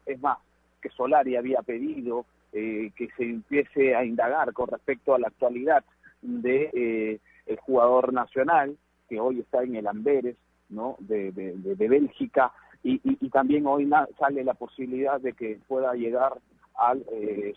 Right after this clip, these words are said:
Charleroi, ¿no? Equipo donde, sin lugar a dudas, Javi, y no vamos a, vamos a mentir, eh, Cristian Benavente ha tenido sus mejores números,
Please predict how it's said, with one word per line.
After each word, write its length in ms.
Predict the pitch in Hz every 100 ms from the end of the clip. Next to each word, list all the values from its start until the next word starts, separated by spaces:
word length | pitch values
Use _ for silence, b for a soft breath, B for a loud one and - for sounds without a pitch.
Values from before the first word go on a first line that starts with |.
| -
Charleroi, 520 | 117 113 117 - 117 - _ _ _
¿no? 140 | - -
Equipo 460 | - - - 160 185
donde, 500 | 139 123 117 120 110 - - _
sin 220 | - 139 127
lugar 280 | 147 202
a 120 | 185 185
dudas, 400 | 175 127 135 - _ _
Javi, 480 | - 170 135 135 135
y 120 | 127
no 200 | 131 151
vamos 320 | 147 143 151 127
a, 240 | 127 117 107
vamos 240 | 143 139 -
a 60 |
mentir, 500 | 123 127 226 202 160 - _ _ _ _
eh, 160 | - -
Cristian 300 | - 156 156
Benavente 680 | 139 123 160 160 170 160 - _ _ -
ha 100 | 160
tenido 340 | 170 160 170
sus 140 | 165 147
mejores 340 | 131 156 147
números, 400 | 135 110 101 107